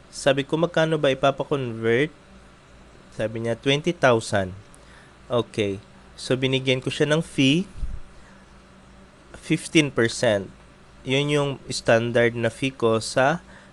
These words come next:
ah, Ggives. So, kung dapat, kung nanghingi siya ng discount, bigyan ko siya ng fourteen percent, ganun.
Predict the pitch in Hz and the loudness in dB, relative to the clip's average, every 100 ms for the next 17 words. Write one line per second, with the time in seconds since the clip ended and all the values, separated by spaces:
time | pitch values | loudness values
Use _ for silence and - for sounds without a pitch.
0 | - 113 113 113 127 143 120 104 101 - | -10 -2 0 0 -2 -4 2 0 0 -10
1 | - - - - - - - - - - | -10 -14 -18 -18 -20 -20 -20 -20 -18 -2
2 | 127 117 131 127 127 127 123 120 117 92 | -2 2 2 2 0 -2 -2 -2 -4 -6
3 | 107 127 131 131 123 - 120 120 117 123 | 2 4 4 2 2 0 -6 -2 -2 -2
4 | 123 120 - 123 117 117 123 - 123 120 | -2 -4 -2 -2 0 -2 -4 -2 0 0
5 | 113 104 107 110 - 104 101 - 98 - | -2 -4 -4 -4 -4 -4 -2 -2 -2 -2
6 | 95 92 135 147 - 127 123 120 123 120 | -8 -4 -4 -4 0 0 0 -2 -2 0
7 | 107 113 | -2 -2